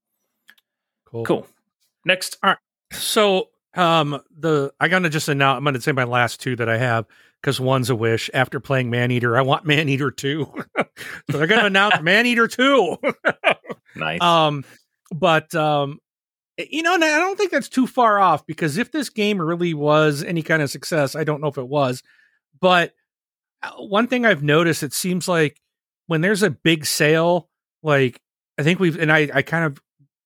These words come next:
Speaker 1: think your Ubisoft coming to Game Pass is a, wh-, 'cause not long ago they did, like, an Ubisoft sale very
Speaker 2: Right.
Speaker 1: recently. And I've seen these before where they're like, right before E A or, yeah,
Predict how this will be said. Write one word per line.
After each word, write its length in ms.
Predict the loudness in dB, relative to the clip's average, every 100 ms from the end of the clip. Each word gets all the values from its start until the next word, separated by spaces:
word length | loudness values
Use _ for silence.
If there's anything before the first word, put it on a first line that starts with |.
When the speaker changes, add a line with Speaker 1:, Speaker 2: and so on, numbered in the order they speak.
| _ _ _ -6
Speaker 1:
think 160 | -4 -4
your 100 | -2
Ubisoft 540 | -2 -2 0 0 2
coming 180 | -2 -2
to 60 | -2
Game 240 | -2 0
Pass 360 | 2 2 2 -2
is 140 | -2
a, 180 | -2 -4 _ _ _ _ _ _ _ _ _ _ _ _ -2
wh-, 320 | -2 -2 -4
'cause 180 | -2 0
not 300 | 2 2 4
long 180 | 2 2
ago 140 | 2
they 100 | 2
did, 140 | 2
like, 160 | 0 0
an 100 | -2
Ubisoft 540 | -2 -2 0 0 0 -4 -10
sale 500 | -2 0 0 -6 _ _ _ _ _ _ 0
very 180 | 2 2
Speaker 2:
Right. 20 |
Speaker 1:
recently. 600 | 0 -2 -4 -6 -8 -10 -16 _ _ _ _ 0
And 460 | 2 2 0 -4 -8 _ -2
I've 140 | -2
seen 220 | 0 -2
these 140 | 0 -2
before 360 | -4 0 2 2
where 80 |
they're 140 | 0 0
like, 320 | 2 0 -6 _ _
right 140 | -2 0
before 360 | -2 0 0
E 260 | 0 0 2
A 360 | 2 2 -2 -4
or, 340 | -2 -2 -4
yeah, 220 | -4 -4